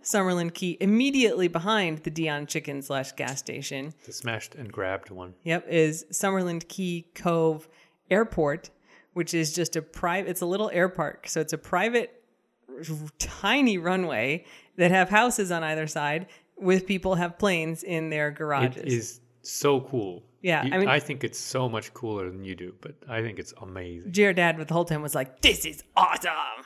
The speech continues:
Speaker 1: So all the houses down here are elevated, uh, you know, for the, you know, hurricanes, basically. And so these are,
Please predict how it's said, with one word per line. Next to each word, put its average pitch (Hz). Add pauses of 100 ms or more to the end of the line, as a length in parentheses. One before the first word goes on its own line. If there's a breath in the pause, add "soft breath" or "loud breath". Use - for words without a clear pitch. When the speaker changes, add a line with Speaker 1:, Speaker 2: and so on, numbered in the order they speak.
(300 loud breath)
Speaker 1:
So 196
all 247
the 269
houses 226
down 190
here 180
are -
elevated, 156 (420 soft breath)
uh, 147 (200)
you 180
know, 151
for 160
the, 147 (240)
you 170
know, 151 (220)
hurricanes, 160
basically. 156 (320 loud breath)
And 175
so 165
these 262
are, 190